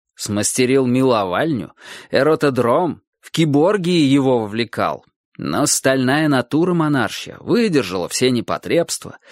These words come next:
и в нетерпении требовали левые винтоны от своего подосланца, чтобы тот поскорее добился желанной цели при помощи метода искуснейшего изо всех,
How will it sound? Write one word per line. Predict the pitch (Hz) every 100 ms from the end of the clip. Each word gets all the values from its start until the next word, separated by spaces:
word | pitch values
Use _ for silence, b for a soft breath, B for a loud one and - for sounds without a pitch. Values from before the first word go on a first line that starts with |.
| B B -
и |
в | 156
нетерпении | 202 180 208 233 240 220
требовали | 190 185 202 196 190 180
левые | 175 185 170 160
винтоны | 139 143 - 196 196 151
от | -
своего | 143 143 151
подосланца, | - 104 90 - 135 226 196 175
чтобы | 160 - 156 147
тот | - 254 247 _
поскорее | 240 240 - 208 196 165 180 135
добился | 117 113 123 110 113
желанной | 104 123 123 101
цели | - - 214 208 202
при | - 123
помощи | - 170 220 190 -
метода | 175 117 120 165 156 165 156 -
искуснейшего | 190 - 131 117 139 139 160 156
изо | 147 156
всех, | 131 - 107 101